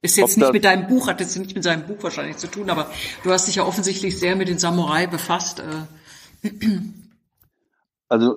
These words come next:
Speaker 2: äh, ähm, ich weiß, meinst du, ob das eine Einstellungssache ist, die also aus, aus tiefster Überzeugung ist, oder, oder was ist genau deine Frage?
Speaker 1: Ja, das klingt für mich so nach so einer krassen Disziplin, ja, äh,
Speaker 2: Ja, das,
Speaker 1: auch
Speaker 2: Japaner
Speaker 1: wenn man
Speaker 2: sind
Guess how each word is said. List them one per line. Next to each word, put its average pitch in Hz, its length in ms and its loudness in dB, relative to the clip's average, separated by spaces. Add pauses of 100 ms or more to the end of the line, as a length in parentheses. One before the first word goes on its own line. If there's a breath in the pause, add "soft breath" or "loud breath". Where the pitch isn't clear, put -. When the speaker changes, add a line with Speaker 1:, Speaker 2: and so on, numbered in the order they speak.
Speaker 2:
äh, 123 120 6 (120)
ähm, 117 300 6
ich - 80 -12
weiß, 139 300 4
meinst 135 260 2
du, 151 60 -4
ob 127 100 -4
das 117 160 2
eine 110 260 -2
Einstellungssache 151 840 0
ist, - 180 -6
die 135 220 -2
also 117 340 2 (240)
aus, 120 240 2
aus - 300 -4
tiefster 147 400 -2
Überzeugung 131 720 4
ist, 180 200 0
oder, 127 380 4
oder 113 380 4 (180)
was 120 320 0
ist - 180 -14
genau 113 260 0
deine 107 200 0
Frage? 104 380 2 (140)
Speaker 1:
Ja, 202 300 -4
das - 260 -2
klingt 220 280 -4
für 214 160 -2
mich 196 220 -2
so 202 100 0
nach 180 200 -4
so 196 120 -2
einer 180 140 -2
krassen 202 480 -2
Disziplin, 202 960 0
ja, 180 400 -2
äh, 175 320 0
Speaker 2:
Ja, 185 120 8
das, - 220 -2
Speaker 1:
auch 165 200 0
Speaker 2:
Japaner - 180 -4
Speaker 1:
wenn 185 100 0
man 117 140 0
Speaker 2:
sind 113 240 -2